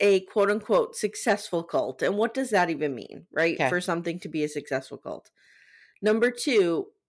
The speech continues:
Speaker 1: what happened on the way to heaven here? <laughs> Like,
Speaker 2: Yeah.
Speaker 1: what happened to make these people believe these things?
Speaker 2: Right.
Speaker 1: Okay?
Speaker 2: Right.
Speaker 1: And number three,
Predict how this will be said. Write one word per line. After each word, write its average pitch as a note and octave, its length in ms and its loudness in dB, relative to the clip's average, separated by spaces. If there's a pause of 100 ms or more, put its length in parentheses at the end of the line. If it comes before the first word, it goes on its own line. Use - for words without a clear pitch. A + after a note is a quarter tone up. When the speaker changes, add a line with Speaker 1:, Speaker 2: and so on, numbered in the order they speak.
(160)
Speaker 1:
what A#3+ 420 -2
happened F#3 880 -2 (480)
on G#3+ 160 0
the G3 80 0
way G3 160 6
to A#3 80 4
heaven G3 340 -2
here? F#3+ 360 -2
<laughs> - 20 -14
Like, A#3+ 340 2 (160)
Speaker 2:
Yeah. D#3 140 8
Speaker 1:
what A#3+ 220 2 (340)
happened G#3 720 2 (140)
to A3 120 2
make G3 380 -2
these G3 320 -6 (360)
people G3 420 -2
believe D3+ 420 -4
these C#3 220 -4
things? - 500 -10 (340)
Speaker 2:
Right. C#3+ 180 -2
Speaker 1:
Okay? E3+ 180 -2 (540)
Speaker 2:
Right. - 460 -18 (140)
Speaker 1:
And A3 160 4
number B3 240 0
three, D4 500 -4